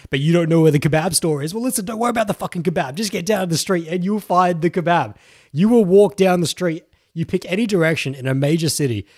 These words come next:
you will find somewhere to get something to eat. You will find a cab rank, which is what he's teaching here in this lesson, which is like, I didn't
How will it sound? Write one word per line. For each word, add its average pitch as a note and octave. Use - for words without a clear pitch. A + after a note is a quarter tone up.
you E3+
will G3+
find D#3+
somewhere D3+
to C3+
get C#3+
something C3+
to B2+
eat. G#3+
You C#3+
will G#3
find G3
a G3+
cab G3+
rank, C3
which D3+
is D3+
what D#3+
he's D#3
teaching F3+
here D3+
in C#3+
this B2+
lesson, D#3+
which C#3+
is C3
like, C#3+
I D3+
didn't E3+